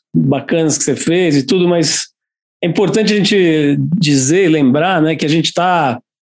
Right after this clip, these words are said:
chegando em um ano e meio, mais ou menos, né, de pandemia, muito tempo, e pra, acho que pra qualquer pessoa de qualquer idade tá sendo uma experiência bem complexa, né, pra alguns muito difícil, pra outros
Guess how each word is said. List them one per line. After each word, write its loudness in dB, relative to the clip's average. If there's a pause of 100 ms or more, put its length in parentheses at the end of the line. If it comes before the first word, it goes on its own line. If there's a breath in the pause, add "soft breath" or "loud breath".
(480)
chegando 2
em 2
um 2
ano 2
e 2
meio, 2
mais 0
ou 0
menos, 2
né, 0
de -4
pandemia, 2
muito 0
tempo, 0
e 2
pra, -4
acho -2
que -20
pra -4
qualquer -2
pessoa 0
de -4
qualquer -2
idade 0
tá -4
sendo -2
uma 0
experiência 0
bem 0
complexa, -2
né, -2
pra -4
alguns 2
muito 2
difícil, -2
pra -2
outros -2